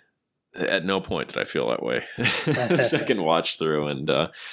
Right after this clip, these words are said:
Speaker 1: it's been a treat. And, and the reason I'm rewatching it is 'cause I got the movie. Uh, so I'm excited to watch it. I have not watched it yet.
Speaker 2: Yeah. But,
Speaker 1: But
Speaker 2: um, I, I mean, like, for those of you out there who are like, you know, like, "Oh God, that sounds terrible." You know,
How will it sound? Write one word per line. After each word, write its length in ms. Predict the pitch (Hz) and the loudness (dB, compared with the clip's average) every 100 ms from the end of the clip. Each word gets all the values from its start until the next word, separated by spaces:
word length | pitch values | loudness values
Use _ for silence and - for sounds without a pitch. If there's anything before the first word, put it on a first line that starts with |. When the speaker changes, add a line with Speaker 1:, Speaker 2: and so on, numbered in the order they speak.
| - | -6
Speaker 1:
it's 140 | 120 - | -4 -2
been 160 | 131 | 0
a 40 | 113 | 0
treat. 440 | - 98 82 - | 0 2 2 0
And, 300 | 82 80 76 | -2 -2 0
and 280 | 80 85 78 | 0 -2 0
the 80 | 95 | 0
reason 220 | 110 110 | 2 2
I'm 120 | 92 | 2
rewatching 400 | 87 80 76 - | 2 2 2 0
it 40 | 76 | -2
is 100 | 73 | -2
'cause 160 | 90 | 0
I 80 | 82 | 0
got 160 | 76 76 | 0 -2
the 60 | 73 | -2
movie. 400 | 82 78 82 - _ _ - | -2 0 -2 -6 _ _ -4
Uh, 240 | 80 73 | -2 -2
so 220 | 73 80 | -2 -4
I'm 100 | 76 | -2
excited 320 | 76 - 85 80 | -4 -2 -2 -2
to 60 | |
watch 240 | 67 69 65 | -2 -2 -2
it. 20 | |
I 60 | |
have 100 | 71 | -2
not 240 | 80 78 - | 0 0 0
watched 260 | 53 - | -4 -4
it 60 | - | -8
yet. 140 | - - - 107 | -8 -10 -6 -6
Speaker 2:
Yeah. 80 | 113 - - - - - - - | -6 -8 -14 -16 -18 -20 -20 -4
But, 160 | 120 117 | 0 2
Speaker 1:
But 160 | - | 4
Speaker 2:
um, 320 | 117 95 92 107 - | 2 0 -4 -8 -6
I, 120 | 123 | -2
I 80 | 139 | 0
mean, 180 | 139 135 | 0 0
like, 400 | 127 113 - - _ _ _ _ _ _ | 0 0 -4 -20 _ _ _ _ _ _
for 120 | 147 | 0
those 180 | 160 190 | 0 0
of 60 | 185 | 0
you 80 | |
out 160 | 139 123 | 0 2
there 180 | 147 123 | 0 0
who 80 | 117 | 2
are 120 | 110 | 2
like, 260 | 101 95 | 2 2
you 80 | 104 | 0
know, 300 | 98 90 87 | 0 0 -2
like, 240 | 87 82 - | -4 -8 -8
"Oh 260 | 107 90 - | -4 -4 -4
God, 220 | 110 101 | -2 0
that 160 | 95 101 | -2 -4
sounds 240 | 110 95 | -6 -6
terrible." 580 | - 104 98 95 92 95 - | -4 0 0 0 -4 -6 -2
You 80 | |
know, 140 | 107 | 0